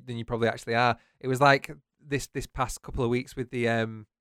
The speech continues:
or was it last week with, with the Christopher Daniels Young Bucks bit, and the, you know, the jab at Michaels and Flair when, you know, right before the super kick,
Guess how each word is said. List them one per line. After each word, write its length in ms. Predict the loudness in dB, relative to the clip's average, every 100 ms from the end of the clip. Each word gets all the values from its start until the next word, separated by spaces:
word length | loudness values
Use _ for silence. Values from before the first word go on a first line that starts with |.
| _ _ _ _ -10
or 80 | -6
was 100 | -2
it 80 |
last 220 | 0 0 -2
week 180 | -4 -4
with, 160 | -8
with 80 | -6
the 60 | -8
Christopher 340 | -6 -8 -2
Daniels 800 | 0 0 0 0 0 -2 -6 -14 _
Young 280 | -4 -4 -2
Bucks 240 | -4 -4
bit, 340 | -6 -2 -2 -4 _ _ _ _ _ _ _
and 240 | -8 -4 2
the, 360 | 4 4 2 -2 _
you 100 | -4
know, 220 | 0 0 -2 _ _ _ _ -8
the 100 | -6
jab 440 | 2 4 4 4
at 260 | 4 2 0 -8
Michaels 580 | 0 2 2 -2 -2 -4
and 140 | -10
Flair 580 | -2 4 6 6 4 0 _ _ _ _ _ _ _ _
when, 420 | -2 0 0 -6 -14 _ _ _ _
you 100 | -4
know, 140 | -2 0
right 200 | 2 2
before 220 | 2 0
the 80 | 0
super 300 | 0 -4 -4
kick, 440 | 0 0 0 _